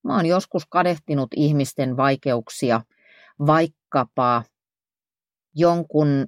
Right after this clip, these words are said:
sanotaan, lukemani kirjan äärellä. Silloin tällöin, ö, oon lukenut fantastisen hyviä kirjoja, kuten mun yhden kaikkien aikojen lempikirjan eli Lasilinna-nimisen storin. Ja sitä lukiessani,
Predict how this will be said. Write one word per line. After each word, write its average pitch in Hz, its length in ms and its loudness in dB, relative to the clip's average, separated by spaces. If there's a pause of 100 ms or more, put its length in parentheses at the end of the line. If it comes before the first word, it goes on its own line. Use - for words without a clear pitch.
(100)
sanotaan, 185 420 0
lukemani 170 420 0
kirjan 147 420 2
äärellä. 110 460 -2 (800)
Silloin 220 280 4
tällöin, 165 440 2 (480)
ö, - 20 -12 (360)
oon 147 160 4
lukenut 156 360 0 (160)
fantastisen 147 680 0
hyviä 147 300 2
kirjoja, 139 560 -2 (320)
kuten 135 380 -2
mun 131 320 -2 (360)
yhden 156 260 0
kaikkien 151 460 -2
aikojen 127 440 0
lempikirjan 131 760 -2
eli 120 240 -4 (140)
Lasilinna-nimisen 123 1700 -2
storin. 120 540 0 (640)
Ja 156 60 2
sitä 254 280 0
lukiessani, 156 720 0